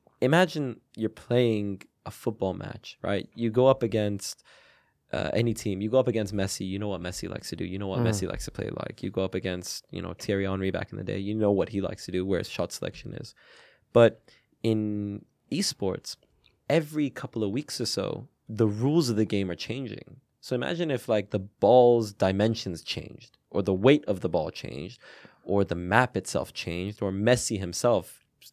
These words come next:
Speaker 1: drastically changed and started
Speaker 2: Mm.
Speaker 1: shooting well beyond his average.
Speaker 2: Mm.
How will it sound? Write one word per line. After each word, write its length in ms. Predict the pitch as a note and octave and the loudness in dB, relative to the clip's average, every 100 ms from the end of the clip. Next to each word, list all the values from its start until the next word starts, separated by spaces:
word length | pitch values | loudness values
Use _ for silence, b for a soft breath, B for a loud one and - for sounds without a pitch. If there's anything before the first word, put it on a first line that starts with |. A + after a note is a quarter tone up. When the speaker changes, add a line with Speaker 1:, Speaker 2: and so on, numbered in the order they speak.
| - | -4
Speaker 1:
drastically 540 | - G#2+ - G2 F#2+ | -2 0 -2 -4 -6
changed 460 | F2+ - D#2 - - | -6 -6 -8 -10 -14
and 120 | - | -10
started 240 | G2 G2 A2+ | -2 0 2
Speaker 2:
Mm. 40 | |
Speaker 1:
shooting 600 | G2+ F2 A2 - G2+ G2 F#2+ - B B B - | 0 -2 -2 -4 -8 -8 -14 -20 B B B -16
well 460 | - C3 A#2 A#2+ | -10 6 8 10
beyond 380 | G2+ G2+ F2+ F2+ | 8 2 2 -2
his 160 | F#2 F2+ | -4 -2
average. 500 | E2+ - - G#2+ - | -4 -6 -14 -14 -4
Speaker 2:
Mm. 280 | A#2+ G#2+ F#2 | -2 -2 -2